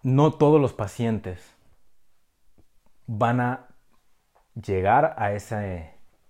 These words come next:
eh, a ese estado de salud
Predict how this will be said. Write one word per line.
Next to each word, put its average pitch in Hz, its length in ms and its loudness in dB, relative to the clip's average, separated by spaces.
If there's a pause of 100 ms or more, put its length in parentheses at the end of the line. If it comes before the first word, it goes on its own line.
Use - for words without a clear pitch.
(260)
eh, 85 480 -10 (760)
a 98 120 2
ese 92 100 -4
estado 104 280 -4
de 101 100 -6
salud 90 360 -10